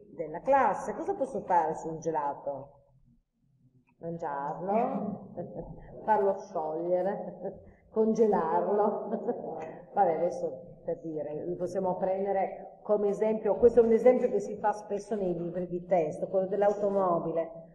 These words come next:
L'automobile, esistono tante automobili diverse tra di loro. Se io faccio un'astrazione, quindi vado a prendere in considerazione alcune proprietà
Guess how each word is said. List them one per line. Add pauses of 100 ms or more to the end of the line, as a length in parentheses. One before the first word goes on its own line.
L'automobile,
esistono
tante
automobili
diverse
tra
di
loro. (420)
Se
io
faccio
un'astrazione,
quindi
vado
a (480)
prendere
in
considerazione
alcune
proprietà